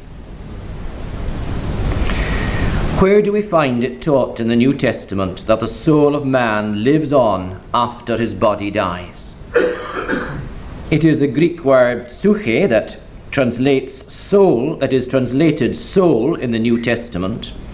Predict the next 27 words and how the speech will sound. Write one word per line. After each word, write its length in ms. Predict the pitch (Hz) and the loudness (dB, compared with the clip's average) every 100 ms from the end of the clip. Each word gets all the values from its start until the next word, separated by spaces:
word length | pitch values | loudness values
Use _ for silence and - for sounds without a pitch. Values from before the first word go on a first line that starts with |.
| - - - - - - - - | -12 -12 -10 -10 -8 -8 -4 2
We 140 | 165 | 4
reject 540 | 156 113 160 208 - 160 | 4 4 2 0 -2 0
the 80 | |
ideas 580 | 143 127 101 139 147 208 | 2 2 4 6 6 4
associated 840 | 113 - 196 185 - 135 120 190 101 | 0 0 2 2 2 0 2 2 2
with 160 | 104 | 0
this 240 | 135 131 - | 2 0 -4
term 480 | - 143 127 196 165 | 2 4 4 4 2
by 160 | 110 | 0
the 160 | 107 107 | 0 -6
Greek 420 | 104 123 151 151 | -4 0 0 0
philosophers 840 | - 123 147 156 113 101 139 - - - - - - - | -2 2 2 0 -6 -2 -2 -4 -10 -18 -18 -16 -16 0
who 100 | 151 | 2
used 400 | 139 185 202 - | 6 6 4 4
it 220 | 160 - | 2 2
with 120 | 120 120 | -2 -2
reference 560 | 113 160 - 143 175 | 0 0 -2 -4 -4
to 120 | - 117 | -2 0
that 400 | 147 160 - - | 2 0 -4 -2
part 380 | 147 143 147 | 2 2 0
of 100 | 135 | -4
man 460 | 120 131 127 131 156 | 0 2 2 0 -2
that 200 | 101 101 | -2 -4
lives 380 | 113 147 156 127 | 0 2 2 4
on 340 | 131 123 135 - | 4 4 0 0
after 420 | 127 117 - 101 | 0 -2 -4 -2
death. 560 | 117 123 95 - - | 0 0 -2 -10 -16